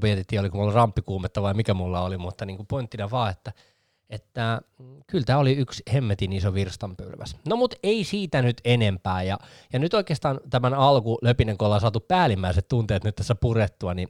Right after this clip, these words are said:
ruvetaan käymään jaksoa läpi, ja puhutaan tosta Leicester-ottelusta vielä,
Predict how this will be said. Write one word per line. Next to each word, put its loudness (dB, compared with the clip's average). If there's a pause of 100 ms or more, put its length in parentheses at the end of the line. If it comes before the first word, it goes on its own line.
(120)
ruvetaan -2
käymään 0 (680)
jaksoa 0
läpi, 2
ja 2 (260)
puhutaan 0
tosta -4
Leicester-ottelusta -2
vielä, -4